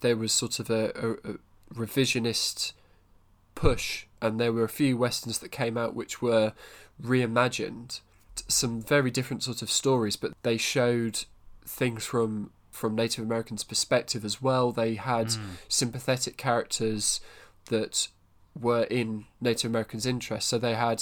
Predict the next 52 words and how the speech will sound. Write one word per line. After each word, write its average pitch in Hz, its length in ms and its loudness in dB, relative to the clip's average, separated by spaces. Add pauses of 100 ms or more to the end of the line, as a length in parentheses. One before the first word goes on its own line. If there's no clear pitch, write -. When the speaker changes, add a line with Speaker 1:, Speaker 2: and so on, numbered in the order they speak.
Speaker 1:
so 120 200 2
with 117 120 0
this 135 200 4
film, 113 360 -2 (240)
you - 100 2
know, - 60 2
Kicking 127 420 -2
Bird, 110 280 -2
he 127 120 -2
was, 120 200 -2
like, 113 240 0
one 120 100 -2
of 110 140 -4
the, 113 240 2 (600)
the 120 80 -6
best 117 260 0
characters 117 440 0
in 107 80 -2
the 104 80 -6
film. 120 500 0 (380)
I 139 60 8
mean, 147 240 6
the, 113 240 -6
the 147 100 2
Native 170 300 6
Americans 143 460 0
are 120 340 6
a 123 80 2
race 127 400 4
of 120 80 -6
people 127 320 -2
who've 113 220 -2
had 123 160 2
everything 123 340 0
taken 120 300 0
away 113 160 4
from 110 180 -6
them 107 140 -2
by 107 180 0
the 110 80 -2
white 117 300 2
man, 104 380 -6 (560)
Speaker 2:
Mm. 110 140 -8 (100)
Speaker 1:
and 107 100 0 (120)
they're 127 200 8
only 135 160 6
defending 120 500 -2
what 113 240 2 (260)
little 120 540 -2
they 113 160 2
have 117 240 0
left. 123 480 -2